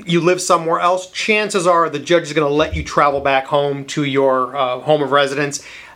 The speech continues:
Sometimes the courts are gonna keep you locally, depending, again, on how the seriousness of the crime.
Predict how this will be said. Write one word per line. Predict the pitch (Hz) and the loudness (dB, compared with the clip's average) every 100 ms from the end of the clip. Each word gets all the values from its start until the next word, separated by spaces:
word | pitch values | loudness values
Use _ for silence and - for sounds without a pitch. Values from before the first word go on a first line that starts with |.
| _ | _
Sometimes | - - 220 208 202 190 190 175 | -4 0 2 0 2 0 0 -4
the | 175 | -2
courts | 185 170 165 | 2 0 0
are | |
gonna | 151 147 | -4 -4
keep | 147 165 165 | -2 -6 -2
you | 160 | 0
locally, | 147 156 156 165 160 165 | 2 2 0 -4 -4 -6
depending, | - 147 147 139 | -4 -2 -2 0
again, | 143 | -2
on | 135 | -2
how | 131 | -4
the | 131 135 | -4 -4
seriousness | - 156 135 135 | 0 0 0 -6
of | |
the | 131 | -6
crime. | 156 156 156 156 | 0 2 2 -2